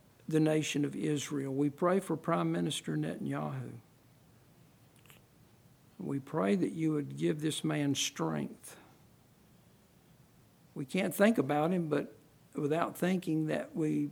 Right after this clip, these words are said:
pray for his salvation, that he might understand that the Messiah has come,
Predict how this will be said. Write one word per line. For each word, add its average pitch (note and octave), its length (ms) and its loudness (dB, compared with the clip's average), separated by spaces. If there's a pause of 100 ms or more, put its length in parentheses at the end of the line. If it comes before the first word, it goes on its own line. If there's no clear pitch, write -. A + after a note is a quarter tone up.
pray F#3 260 4
for F3 180 2
his D#3+ 120 2
salvation, D3 760 -4 (1040)
that D3+ 120 4
he D#3+ 80 8
might G3+ 300 10
understand F#3+ 920 4 (540)
that C#3 160 0
the C#3 60 -2
Messiah G3+ 800 6
has D3+ 240 0
come, C#3+ 580 -4